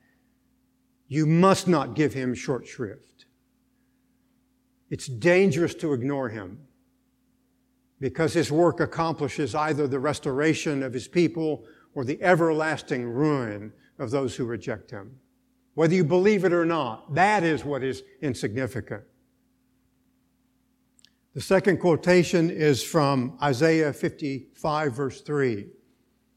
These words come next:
It's found in Acts, uh, thirteen and the thirty-fourth verse.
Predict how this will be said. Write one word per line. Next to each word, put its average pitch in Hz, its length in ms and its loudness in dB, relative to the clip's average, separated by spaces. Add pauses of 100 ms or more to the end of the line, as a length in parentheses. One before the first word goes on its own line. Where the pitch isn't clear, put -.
(140)
It's - 140 -12
found 151 340 2
in 139 140 -2
Acts, - 540 -8 (300)
uh, 117 140 -16
thirteen 147 640 0
and 127 160 -6
the 117 60 -8
thirty-fourth 139 720 -4
verse. 123 600 -8